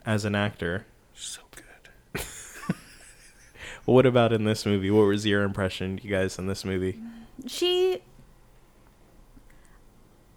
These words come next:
Speaker 1: Shanley,
Speaker 3: I
Speaker 1: you have a
Speaker 3: don't
Speaker 1: look on your face that says, "How do I say this in a decent way?" <laughs>
Speaker 3: That's exactly what I'm trying to think. Um, it's really hard
Speaker 2: Um,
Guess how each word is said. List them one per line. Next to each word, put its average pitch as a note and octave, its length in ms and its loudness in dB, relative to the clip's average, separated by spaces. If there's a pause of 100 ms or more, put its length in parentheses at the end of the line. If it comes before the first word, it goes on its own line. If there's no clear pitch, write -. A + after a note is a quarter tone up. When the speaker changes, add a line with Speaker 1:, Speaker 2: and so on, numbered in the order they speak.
(460)
Speaker 1:
Shanley, C3+ 440 6
Speaker 3:
I - 20 8
Speaker 1:
you D#3 60 10
have D#3 100 8
a D3 60 6
Speaker 3:
don't C3+ 80 4
Speaker 1:
look C#3 180 6
on D3 140 6
your C3 100 4
face A2 280 2
that G2+ 100 -2
says, F#2 340 -2 (300)
"How - 180 0
do G3 120 2
I G#3 60 2
say D#3 240 -2
this D3 280 0
in B2 180 -2
a A#2+ 100 2
decent C#3+ 920 0
way?" C3+ 560 6 (380)
<laughs> - 380 -10
Speaker 3:
That's A#3+ 260 6
exactly G#3+ 600 4
what G#3 100 4
I'm G3+ 140 2
trying G3+ 220 2
to F3+ 80 0
think. E3 420 -8 (520)
Um, A3 500 2 (1500)
it's - 380 0
really B3+ 440 2
hard A3+ 260 8
Speaker 2:
Um, B3 40 10